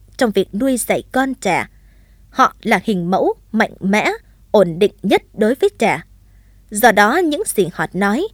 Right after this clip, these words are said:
hoặc làm sẽ ảnh hưởng rất lớn đến hành động của chúng. Tôi chỉ dạy dỗ chúng trong một năm, nhưng các bạn với vai trò là người cha, người mẹ sẽ có ảnh hưởng tới chúng trong ít nhất là mười tám năm."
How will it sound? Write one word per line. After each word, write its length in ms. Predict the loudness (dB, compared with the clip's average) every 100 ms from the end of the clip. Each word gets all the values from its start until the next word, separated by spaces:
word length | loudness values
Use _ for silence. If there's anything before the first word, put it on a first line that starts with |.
| -14
hoặc 200 | -6 -6 -4
làm 340 | -4 0 0 -4 -12 -20 -14
sẽ 240 | -2 -2 0
ảnh 240 | -4 -4 -4
hưởng 240 | -2 -2 -6 -2
rất 280 | -2 -2 0
lớn 320 | 0 2 0 0
đến 140 | 0
hành 220 | 0 -4 -2
động 180 | -2 -4 -4
của 120 | -8 -2
chúng. 260 | 0 0 -6 -20 -20 -20 _ -20 _ _
Tôi 240 | 6 6 6
chỉ 180 | 0
dạy 200 | 0 0 0
dỗ 320 | 2 2 2 -2
chúng 260 | -4 -4 -2
trong 160 | 0 2
một 140 | 0 0
năm, 240 | 0 0 -4 -18 -20 -20 -4
nhưng 220 | 0 0
các 320 | 0 -4 -2
bạn 220 | 0 0 0 -16
với 280 | 0 2 4 4
vai 120 | 2
trò 200 | 2 0
là 120 | -2
người 240 | -2 -4 -4
cha, 260 | -2 -2 -2
người 300 | -2 -2 -2
mẹ 300 | 0 -2 -2 -10 _ -20 -18
sẽ 280 | -4 0 0
có 140 | -2 -2
ảnh 220 | 0 -2 0
hưởng 260 | 0 0 0
tới 180 | 0 0 -2
chúng 260 | -2 0 -2 0
trong 120 | -2 2
ít 260 | 0 0 -2
nhất 240 | -2 0
là 140 | -4
mười 280 | -2 -2 -2
tám 340 | -2 -4 -2 0 2
năm." 160 | 0